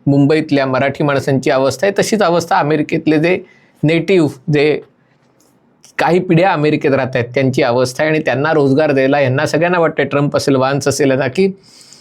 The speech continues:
अमेरिकेत जर उत्पादन सुरू झालं तर अमेरिकेत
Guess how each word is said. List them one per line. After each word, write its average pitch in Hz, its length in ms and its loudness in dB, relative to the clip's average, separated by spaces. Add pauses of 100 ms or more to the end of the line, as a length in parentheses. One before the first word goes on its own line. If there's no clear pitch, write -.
(760)
अमेरिकेत 180 480 0
जर 180 180 2
उत्पादन 214 580 0
सुरू 185 260 4
झालं 143 280 0 (480)
तर 180 120 2
अमेरिकेत 156 560 0